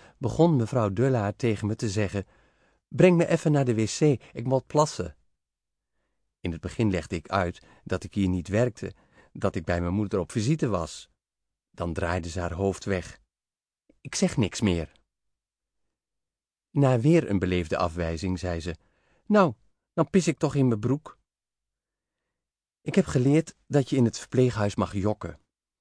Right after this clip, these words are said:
Inmiddels zeg ik: "Ja, mevrouw Dullaert, ik breng u zo dadelijk naar de W C."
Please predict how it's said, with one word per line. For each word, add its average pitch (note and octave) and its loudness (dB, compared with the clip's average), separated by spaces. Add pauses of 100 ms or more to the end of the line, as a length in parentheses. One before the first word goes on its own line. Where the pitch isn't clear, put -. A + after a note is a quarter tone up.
(120)
Inmiddels C3 2
zeg F#2+ -2
ik: F#2+ -6 (540)
"Ja, G2+ 0
mevrouw A#2 2
Dullaert, E2+ -2 (140)
ik C3 -2
breng E3 6
u D3 4
zo G#2+ 0
dadelijk G2+ 0
naar G#2+ -2
de G#2+ -2
W A2 0
C." D2+ -8